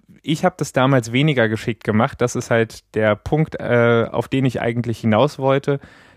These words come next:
äh, zu sagen, äh, also, äh, vorher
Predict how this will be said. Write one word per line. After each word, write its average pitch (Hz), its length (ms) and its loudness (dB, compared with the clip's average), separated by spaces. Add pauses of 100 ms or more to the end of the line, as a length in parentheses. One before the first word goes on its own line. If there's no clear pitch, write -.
(160)
äh, 120 200 2
zu - 240 -6
sagen, 131 640 0 (460)
äh, 127 200 4
also, 127 300 2
äh, 113 120 -12 (120)
vorher 143 720 2